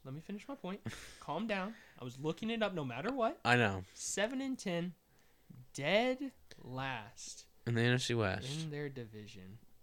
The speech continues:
Speaker 2: Oh, wow.
Speaker 1: I mean, I'm just
Speaker 2: He missed six games. I mean, are we
Speaker 1: Yeah,
Speaker 2: not
Speaker 1: he didn't
Speaker 2: gonna
Speaker 1: miss the
Speaker 2: dis-
Speaker 1: game where Taylor Heinicke beat him.
Speaker 2: Di-, I mean,
Speaker 1: He
Speaker 2: so he,
Speaker 1: I,
Speaker 2: he had a
Speaker 1: I,
Speaker 2: best up finger. I mean,
Speaker 1: I'm just,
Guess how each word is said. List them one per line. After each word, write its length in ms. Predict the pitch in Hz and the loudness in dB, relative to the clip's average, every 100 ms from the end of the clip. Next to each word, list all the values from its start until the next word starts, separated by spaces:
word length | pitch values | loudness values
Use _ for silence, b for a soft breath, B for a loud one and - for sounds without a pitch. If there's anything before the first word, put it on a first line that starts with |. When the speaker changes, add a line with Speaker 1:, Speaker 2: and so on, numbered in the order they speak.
| - | -6
Speaker 2:
Oh, 120 | 104 110 | 2 4
wow. 320 | 110 101 90 - - - - - - | 4 2 -2 -6 -20 -20 -20 -18 -8
Speaker 1:
I 100 | 190 | -4
mean, 200 | 269 262 | -2 -2
I'm 160 | 285 | -2
just 360 | 302 330 - - - _ - | -2 -4 -4 -12 -20 _ -10
Speaker 2:
He 100 | - | 6
missed 240 | 202 208 - | 8 10 10
six 280 | 196 - | 10 8
games. 460 | 131 160 196 110 104 | 6 8 8 6 6
I 140 | 120 123 | 6 8
mean, 200 | 123 117 | 8 8
are 120 | 117 | 8
we 120 | 127 | 10
Speaker 1:
Yeah, 60 | 131 | 12
Speaker 2:
not 180 | 135 127 | 12 12
Speaker 1:
he 40 | |
didn't 120 | 143 | 12
Speaker 2:
gonna 100 | 143 139 | 12 10
Speaker 1:
miss 120 | 131 | 8
the 100 | 143 | 8
Speaker 2:
dis- 120 | 139 | 8
Speaker 1:
game 300 | 240 269 262 | 8 6 6
where 160 | 233 208 | 6 6
Taylor 320 | 240 262 240 | 4 4 4
Heinicke 500 | 202 262 285 - 202 | 4 4 2 0 2
beat 160 | 196 214 | 4 4
him. 240 | 233 254 - - - - 127 | 4 2 -6 -20 -20 -10 4
Speaker 2:
Di-, 280 | 151 156 151 | 8 10 10
I 60 | |
mean, 160 | 165 147 | 10 8
Speaker 1:
He 40 | |
Speaker 2:
so 340 | 139 226 131 135 - | 8 10 8 8 6
he, 300 | 175 202 160 | 6 8 10
Speaker 1:
I, 20 | |
Speaker 2:
he 160 | 208 240 | 12 12
had 140 | 233 | 12
a 40 | 180 | 12
Speaker 1:
I, 40 | |
Speaker 2:
best 760 | 143 131 135 135 160 208 - 170 | 10 2 2 10 12 12 12 8
up 120 | 143 | 8
finger. 480 | - 208 226 120 104 | 6 6 10 12 12
I 140 | 123 | 12
mean, 240 | 131 127 | 10 8
Speaker 1:
I'm 140 | 123 120 | 6 6
just, 260 | 285 - | 2 -2